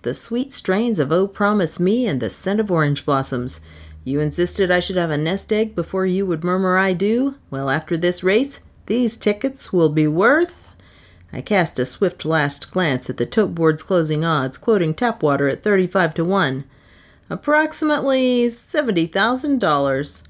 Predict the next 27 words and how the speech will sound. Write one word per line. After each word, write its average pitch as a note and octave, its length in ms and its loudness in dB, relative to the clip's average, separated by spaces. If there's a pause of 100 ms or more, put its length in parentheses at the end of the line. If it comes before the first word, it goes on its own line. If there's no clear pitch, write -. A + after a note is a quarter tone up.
(720)
"Donald," B3 1000 0 (680)
gasped - 500 -4
Joyce, G3 540 0 (640)
"you G4 160 2
didn't D#4+ 340 2
bet D4+ 180 0
all D4+ 200 0
your B3+ 200 0
savings?" F4 880 -2 (640)
"Every E4+ 420 0
cent," - 720 -2 (220)
I C#3+ 160 -2
told D#3 260 2
her D3+ 120 0
cheerfully. A3 640 0 (120)
"Why C#4+ 220 0
not?" - 420 -2 (880)
"But G4+ 140 2
if E4 160 0
something E4+ 420 0
should - 220 -2
go E4 160 2
wrong, C4 600 0 (400)
if F4 160 0
Tapwater G4 560 0
should E4+ 240 -2
lose?" F4+ 640 2